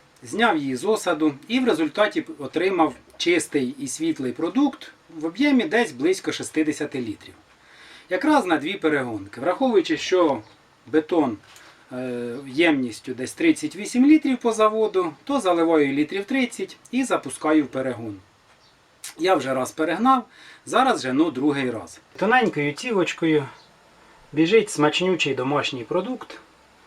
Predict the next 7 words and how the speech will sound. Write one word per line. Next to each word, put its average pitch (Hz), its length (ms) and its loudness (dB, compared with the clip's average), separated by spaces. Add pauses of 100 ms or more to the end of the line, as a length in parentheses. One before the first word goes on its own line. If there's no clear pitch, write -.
(280)
Це 254 200 0
вже, 143 140 4
як 135 160 2
я 107 80 2
сказав, 127 380 -2
другий 135 320 2
перегон. 165 600 0